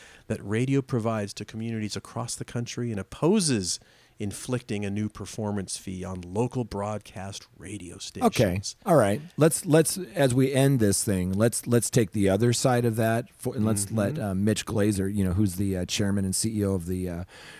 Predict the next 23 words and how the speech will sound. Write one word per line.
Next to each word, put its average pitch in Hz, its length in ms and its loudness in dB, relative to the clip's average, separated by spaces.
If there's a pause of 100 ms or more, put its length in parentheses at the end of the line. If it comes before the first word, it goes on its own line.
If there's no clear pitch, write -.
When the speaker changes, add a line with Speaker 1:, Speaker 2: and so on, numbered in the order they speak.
(140)
Speaker 2:
Recording 110 540 2
Industry 104 460 0
Association 98 720 0
of 98 160 -4
America, 92 560 -2
R 90 160 -2
I 87 80 -2
double 85 360 -4
A, 90 100 -4
who 123 160 -2
we 90 120 -2
just 92 140 -2
Speaker 1:
Yep. 107 80 0
Speaker 2:
talked 87 200 -4
about. 92 280 -2 (720)
His 294 280 4
point 117 400 2
was 117 480 0 (160)
this 202 240 0
American 139 920 2
Music 117 460 4
Fairness 107 420 0
Act 98 400 -4